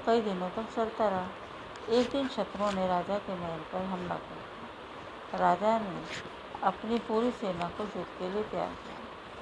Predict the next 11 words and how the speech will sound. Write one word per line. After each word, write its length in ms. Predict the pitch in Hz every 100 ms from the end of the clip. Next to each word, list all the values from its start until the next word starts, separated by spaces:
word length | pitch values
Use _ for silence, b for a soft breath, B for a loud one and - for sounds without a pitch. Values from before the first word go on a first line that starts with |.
| - - 208
उसने 200 | 180 226
युधिष्ठिर 520 | 208 190 180 - 247
से 200 | - 208
युद्ध 380 | 175 170 208 196
में 200 | 190 180
जाने 300 | 175 170 190
के 160 | 202
लिए 180 | 202 190
कहा। 260 | 185 170 160 170 - - - - - -
युधिष्ठिर 480 | 185 196 185 - 254
जब 280 | 208 208 185